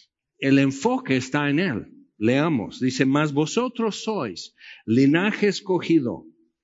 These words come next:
El rey Carlos tercero de Inglaterra, en, dentro de pocos días, va a ser toda la cosa. Este,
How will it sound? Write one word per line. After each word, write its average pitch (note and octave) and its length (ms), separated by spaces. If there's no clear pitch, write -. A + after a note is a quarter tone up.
El A#2+ 160
rey D3+ 220
Carlos E3+ 500
tercero D#3+ 560
de D3 100
Inglaterra, C#3+ 600
en, B2 160
dentro C3+ 420
de A#2+ 80
pocos C3 400
días, A#2+ 400
va A#2+ 100
a - 20
ser A#2+ 300
toda B2 280
la G2+ 380
cosa. B2+ 480
Este, B2+ 600